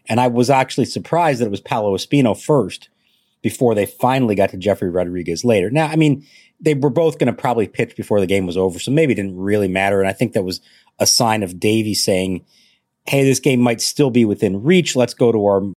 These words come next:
more experienced guy that maybe I trust a little more early. And then if the game gets totally out of hand, we go to Jeffrey later." But, you know, to your question about pulling Lester earlier, I get it.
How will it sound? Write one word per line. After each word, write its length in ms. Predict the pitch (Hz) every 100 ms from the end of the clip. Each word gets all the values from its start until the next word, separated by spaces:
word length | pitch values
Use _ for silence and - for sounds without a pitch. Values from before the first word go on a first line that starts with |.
| _
more 320 | - 131 120 113
experienced 720 | - - - 127 120 113 -
guy 220 | 110 110
that 140 | 101 90
maybe 240 | 95 87
I 40 | 80
trust 360 | - 123 -
a 60 | 110
little 180 | 101 98
more 300 | 98 98 95
early. 480 | 117 120 110 101 95 - - _
And 140 | 110 110
then 80 |
if 100 | 107
the 60 | -
game 240 | 98 104
gets 200 | 101 95
totally 320 | - 117 95 92
out 100 | 92
of 80 |
hand, 220 | 90 95 85
we 60 |
go 100 | 85
to 80 | 78
Jeffrey 360 | 76 87 - 78
later." 280 | 104 95
But, 320 | 76 120 107 - - - - _ _
you 160 | 196 180
know, 80 | 185
to 160 | -
your 60 | 175
question 340 | - 220 214
about 220 | 165 147
pulling 560 | - 170 160 147 127 - _
Lester 580 | 131 117 143 147 127 104
earlier, 580 | 113 135 135 87 78 80 _ _ _ -
I 100 | 170
get 460 | 156 135 147 170 190
it. 180 | 196